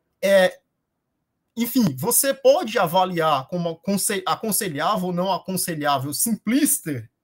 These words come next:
assim, pros economistas investigar mecanismos causais? Não.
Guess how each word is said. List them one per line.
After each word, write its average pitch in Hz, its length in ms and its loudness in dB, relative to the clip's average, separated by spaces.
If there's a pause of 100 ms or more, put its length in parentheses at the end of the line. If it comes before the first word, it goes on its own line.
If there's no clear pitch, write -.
(140)
assim, 151 320 -8
pros 185 220 -8
economistas 165 760 -4
investigar 160 500 -4
mecanismos 139 640 -6
causais? 139 560 -2 (300)
Não. 247 500 2